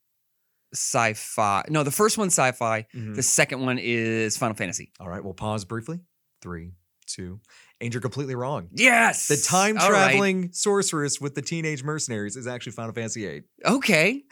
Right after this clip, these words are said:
Speaker 2: <laughs>
Speaker 1: I didn't think there was a lot of time travel in these games.
Speaker 2: Oh, buddy, buckle up. Final Fantasy
Speaker 1: Well,
Speaker 2: eight, when we get there, is
Speaker 1: you
Speaker 2: gonna
Speaker 1: know
Speaker 2: be
Speaker 1: what?
Speaker 2: a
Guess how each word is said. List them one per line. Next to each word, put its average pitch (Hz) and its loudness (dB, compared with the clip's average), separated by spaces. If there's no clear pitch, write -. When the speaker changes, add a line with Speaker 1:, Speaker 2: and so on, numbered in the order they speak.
Speaker 2:
<laughs> - -8
Speaker 1:
I - 0
didn't 370 4
think 359 4
there 339 0
was 311 0
a 294 4
lot 285 0
of 233 0
time 339 -2
travel 131 2
in 123 0
these 120 0
games. 117 -2
Speaker 2:
Oh, 117 0
buddy, 107 -8
buckle 117 -6
up. 101 -2
Final 180 -2
Fantasy 180 -2
Speaker 1:
Well, 147 2
Speaker 2:
eight, 151 -6
when 131 -6
we 127 -4
get 135 -2
there, 160 -4
is 120 -6
Speaker 1:
you 185 -2
Speaker 2:
gonna 185 0
Speaker 1:
know 170 2
Speaker 2:
be 160 0
Speaker 1:
what? - -6
Speaker 2:
a 92 -10